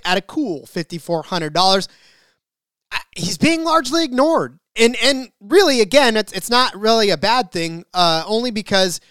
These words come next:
that means you get to get him for fifty-four hundred dollars. But the Ticats running back position is not the most glamorous in the world. So for a running back to score sixteen fantasy points and ten fantasy points in two of his first three games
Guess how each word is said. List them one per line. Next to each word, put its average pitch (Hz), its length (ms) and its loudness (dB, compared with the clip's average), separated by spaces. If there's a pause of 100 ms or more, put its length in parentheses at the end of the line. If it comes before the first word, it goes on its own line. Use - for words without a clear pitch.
(320)
that 214 200 0
means 208 160 -2
you 196 80 -6
get 202 140 0
to 175 60 -10
get 220 200 4
him 185 80 -6
for 175 120 -4
fifty-four 180 500 -4
hundred 170 280 -4
dollars. 185 340 2
But 185 280 0 (300)
the 208 80 -2
Ticats 320 540 0
running 233 220 2
back 202 200 0
position 180 380 -4
is 156 120 -8
not 185 180 -2
the 180 80 -8
most 175 200 -2
glamorous 160 400 -4
in 151 60 -6
the 143 80 -4
world. 131 320 -8 (420)
So 185 580 2 (260)
for 196 520 4
a 180 120 4
running 240 320 2
back 214 260 0
to 185 100 -8
score 175 320 -2
sixteen 226 540 -2
fantasy 196 400 -4
points 170 440 -4 (240)
and 165 160 -8
ten 214 240 0
fantasy 170 400 -4
points 160 420 -8
in 160 300 -6 (220)
two 240 180 4
of 208 100 2
his 185 120 -2
first 196 320 -2
three 185 200 -4
games 170 420 -4